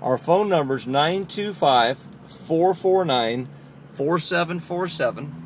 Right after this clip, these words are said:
And, uh, if you like, uh, we can ship this right to you. It is a forty thousand mile truck. It is all original. It's a one owner,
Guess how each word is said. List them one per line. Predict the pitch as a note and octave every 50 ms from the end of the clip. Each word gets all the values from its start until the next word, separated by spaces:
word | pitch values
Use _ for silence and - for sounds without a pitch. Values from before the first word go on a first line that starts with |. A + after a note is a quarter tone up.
| - - - - - - - - - - - - - - - A2+
And, | A2+ A#2 A#2 A#2 A#2 A2+ A#2
uh, | A#2+ A#2 A2+ A2 A2 G#2+ F#2 -
if | C3 C3 - -
you | C#3 B2+
like, | C3 C3 C#3+ D#3+ E3 - - -
uh, | C3+ B2 A#2 A2+ A2 A2+ A#2
we | C3 C3
can | - - B2+ A2+
ship | - - D#3+ D#3+ - -
this | - D#3+ C#3+ C#3+
right | C#3+ D3 D3 C#3+ A2+ -
to | - - D3+
you. | D3 D#3+ F#3 F#3+ - - - - - - - - - -
It | - A#2+ D3
is | E3+ D3+ B2+
a | C3
forty | - - D3+ D#3+ E3 D#3+ D#3
thousand | - - D3 C#3+ D3+ D3+ D3+ C#3 D3 C#3 C3+
mile | C#3 C#3+ C#3+ C#3+ C#3+ B2+ G2+
truck. | - - - C#3+ D3 E3 D#3 - -
It | B2 A#2+
is | B2 B2 A#2
all | B2 C3 C3 C3+ C3+ C3
original. | B2 B2 B2+ C3+ C3+ B2+ - D3 C#3+ C#3+ C3+
It's | B2 -
a | G2+ F#2
one | G2 G2 G#2+ B2 C#3 C#3+
owner, | C#3+ D3 D3 D3 D3+ D#3 D#3